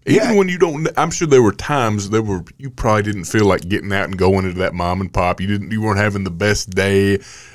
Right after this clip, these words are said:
Speaker 1: You know, you had something else on your mind. It, it was probably the last thing you wanted to do as far as going in there and having to talk and, you know, shake hands and do this. I,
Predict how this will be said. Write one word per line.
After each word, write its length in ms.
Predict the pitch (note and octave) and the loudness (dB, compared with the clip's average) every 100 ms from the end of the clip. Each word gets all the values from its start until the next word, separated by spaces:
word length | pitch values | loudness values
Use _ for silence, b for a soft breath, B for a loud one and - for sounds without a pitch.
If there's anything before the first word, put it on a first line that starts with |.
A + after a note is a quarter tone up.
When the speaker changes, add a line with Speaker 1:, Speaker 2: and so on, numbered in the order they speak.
| B | B
Speaker 1:
You 80 | G2 | -2
know, 120 | F#2+ | 0
you 140 | F#2+ | 2
had 140 | F#2+ F#2+ | 0 -2
something 240 | G2+ G2 | -6 -4
else 160 | F#2+ F#2+ | -4 -4
on 80 | |
your 100 | F#2 | -6
mind. 260 | F#2+ A2+ G2 | -2 -2 0
It, 220 | A#2+ B2+ | -2 0
it 100 | C#3 | 2
was 140 | C3+ C3+ | 2 2
probably 220 | E3+ G3+ | 0 2
the 40 | B2+ | 2
last 300 | C3 C#3+ - | 2 2 -2
thing 100 | B2 | -4
you 100 | A#2+ | -4
wanted 220 | A#2 G#2 | -4 -4
to 60 | D3+ | -6
do 60 | |
as 100 | E3 | -4
far 140 | A#2 G2+ | -2 -2
as 60 | |
going 280 | F2+ G2+ G2+ | 0 0 0
in 140 | F#2+ | -4
there 260 | F#2 F#2 F#2+ | -4 -4 -4
and 100 | F2+ | -6
having 300 | F2+ F#2+ F#2 | -6 -6 -8
to 240 | - F#2+ F#2 B B B B B B - - - - | -4 -4 -4 B B B B B B -20 -20 -18 -4
talk 1040 | - G#2 A2 A2+ A2 A2+ A2+ A2 A2 - | -2 2 4 6 6 4 4 2 0 -4
and, 120 | E2 | -8
you 80 | E2+ | -6
know, 80 | E2 | -6
shake 300 | - G#2+ G#2+ | 2 2 2
hands 260 | G2+ G2+ | 0 -2
and 120 | F#2+ F#2 | -4 -4
do 100 | G#2 | -4
this. 200 | G2+ E2+ | -4 -4
I, 140 | G2 | -4